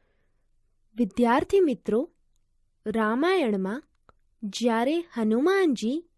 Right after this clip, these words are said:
શ્રીરામે આપેલી સોનાની વીંટી લઈ રાવણની લંકામાં અશોક વાટિકામાં સીતા પાસે જાય છે, ત્યારે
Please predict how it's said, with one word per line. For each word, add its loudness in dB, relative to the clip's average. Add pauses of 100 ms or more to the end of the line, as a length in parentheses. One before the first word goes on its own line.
(380)
શ્રીરામે 0
આપેલી -2 (400)
સોનાની 0
વીંટી -2
લઈ 0 (600)
રાવણની 2
લંકામાં -2 (680)
અશોક 0
વાટિકામાં -2 (500)
સીતા -2
પાસે 0
જાય -2
છે, -6 (880)
ત્યારે 2